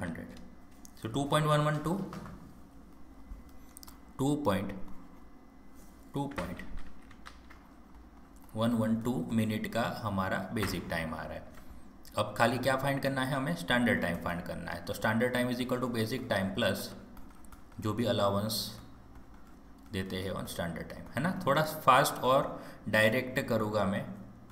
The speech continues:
यहाँ पे, कितना allowance है देखिए, कितना allowance है, ट्वेंटी परसेंट का allowance है।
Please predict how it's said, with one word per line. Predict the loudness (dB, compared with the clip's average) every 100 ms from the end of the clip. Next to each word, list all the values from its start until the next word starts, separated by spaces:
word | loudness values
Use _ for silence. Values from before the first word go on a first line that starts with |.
| -16 -14 -4
यहाँ | 0 2
पे, | 0
कितना | -2 0 2 4
allowance | 4 4 4 4 0
है | -2
देखिए, | -6 -8 -10
कितना | -10 -8 -6 -2
allowance | -2 -2 -6 -8
है, | -2
ट्वेंटी | 4 6 6
परसेंट | 4 2 0 2
का |
allowance | 2 0 -4 -6
है। | -8